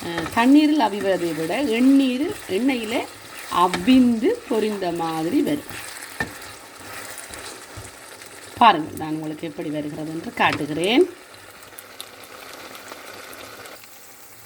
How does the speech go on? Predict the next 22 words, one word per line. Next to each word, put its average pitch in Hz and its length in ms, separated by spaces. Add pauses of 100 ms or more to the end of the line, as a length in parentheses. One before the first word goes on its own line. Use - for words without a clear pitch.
(800)
இப்போ 294 180
பாருங்க, 180 520
என்ன 254 260
அழகா 180 480
இது 240 180
வதங்கி 190 500
கொண்டு 156 280
வந்திருக்கு 196 420
இல்லையா? 208 280 (420)
இப்போ 294 420
இது 262 180
அவிந்துட்டுதா 240 840
என்று 214 280
பார்க்கறதுக்கு 160 800
ஒரு 302 160
கத்தியால 156 680 (440)
இந்த 185 200
கிழங்கை 214 380
குத்தி - 280
பார்த்தா - 440
தெரியும், - 320 (640)
அவிஞ்சிட்டுது. 151 600